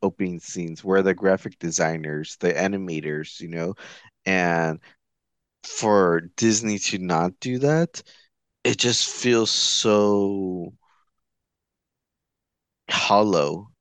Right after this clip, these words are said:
you know, how, so empty for them to, um,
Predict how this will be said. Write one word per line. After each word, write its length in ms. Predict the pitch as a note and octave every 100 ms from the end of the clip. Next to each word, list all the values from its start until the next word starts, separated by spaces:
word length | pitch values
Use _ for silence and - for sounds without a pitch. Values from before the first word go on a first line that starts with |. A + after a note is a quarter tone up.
| _
you 100 | F#2
know, 160 | F2 F2
how, 280 | - G2+ G2+
so 340 | - B2 G#2+ -
empty 420 | G2 G2 - F#2
for 460 | F2 - F#2 F2 E2+
them 320 | F2 G2 F#2
to, 520 | - - F#2+ F2 E2 D#2+ _ _ _ _ _ _
um, 540 | F#2+ F2+ D#2+ D2 C#2+